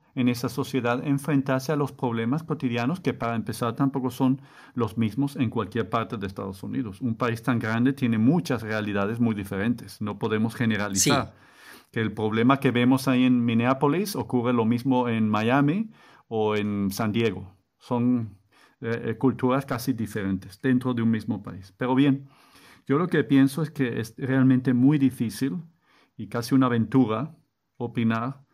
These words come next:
Speaker 1: sobre lo que ocurre en un país que a, a, a ti y a mí y a la mayoría del mundo le queda muy lejos, ¿eh?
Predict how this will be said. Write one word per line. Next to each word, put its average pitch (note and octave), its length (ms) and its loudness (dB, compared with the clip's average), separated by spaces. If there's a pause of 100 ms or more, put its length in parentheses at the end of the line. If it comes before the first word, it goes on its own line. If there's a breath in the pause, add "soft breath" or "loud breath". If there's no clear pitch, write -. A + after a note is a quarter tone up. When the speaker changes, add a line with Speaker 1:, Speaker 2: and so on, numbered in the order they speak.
(200 soft breath)
Speaker 1:
sobre A2+ 400 -2
lo A2 100 0
que A2 80 -4
ocurre B2+ 400 2
en B2 100 6
un C3 140 6
país B2 420 -4 (380)
que C3 100 -2
a, A#2+ 540 -2
a, - 120 -8 (140)
a A2 80 -6
ti D3+ 200 -2
y C#3+ 140 2
a A2+ 60 0
mí C#3+ 460 4
y G#2+ 80 -2
a G#2 140 -4
la G#2+ 80 -2
mayoría G#2+ 440 2
del A#2+ 140 -2
mundo B2+ 260 4
le B2+ 120 2
queda A2 240 -4
muy G#2+ 160 -2
lejos, G#2 500 -6
¿eh? A#2+ 180 -6